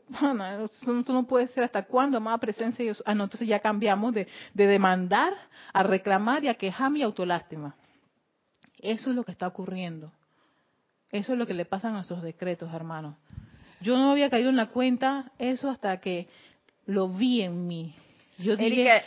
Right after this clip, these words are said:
Speaker 1: "Nunca he tenido la conciencia de esa casa del tesoro".
Speaker 2: Y el decreto lo hiciste una vez.
Speaker 1: Ah, no,
Speaker 2: Y
Speaker 1: sí.
Speaker 2: la llamada del cable te dura todo el
Speaker 1: Ah,
Speaker 2: día.
Speaker 1: sí, exacto.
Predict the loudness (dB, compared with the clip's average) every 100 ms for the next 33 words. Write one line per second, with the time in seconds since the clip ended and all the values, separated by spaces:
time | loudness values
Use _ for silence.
0 | -4 0 2 2 4 4 6 4 6 6
1 | 4 2 4 4 4 -2 -4 0 2 2
2 | 2 0 -2 -4 -14 -14 -2 0 2 0
3 | 0 -2 -4 0 4 4 2 -2 -2 -4
4 | -6 -10 -8 -8 -8 -10 -14 -4 2 4
5 | 4 4 2 4 2 2 -2 -2 0 4
6 | 6 6 6 2 -6 -20 -20 _ _ _
7 | -8 0 4 6 10 10 12 10 10 8
8 | 10 8 6 2 2 4 4 2 2 2
9 | 4 6 6 4 4 12 12 12 12 8
10 | 6 8 12 12 12 10 10 8 8 4
11 | 4 4 2 6 6 6 2 -12